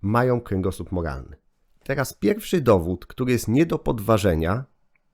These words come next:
jeżeli chodzi o kręgosłup moralny, bo tutaj na tym trzeba się pochylić i tutaj trzeba się zastanowić, czy możemy W K wierzyć, czy może wierzyć im nie będziemy.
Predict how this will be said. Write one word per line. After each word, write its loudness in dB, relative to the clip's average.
jeżeli 0
chodzi -2
o 0
kręgosłup 0
moralny, 0
bo -2
tutaj 0
na 2
tym -8
trzeba -4
się -6
pochylić -6
i 0
tutaj 2
trzeba 0
się -4
zastanowić, -2
czy -4
możemy 2
W -2
K 0
wierzyć, 2
czy -6
może -2
wierzyć -2
im 2
nie 4
będziemy. -6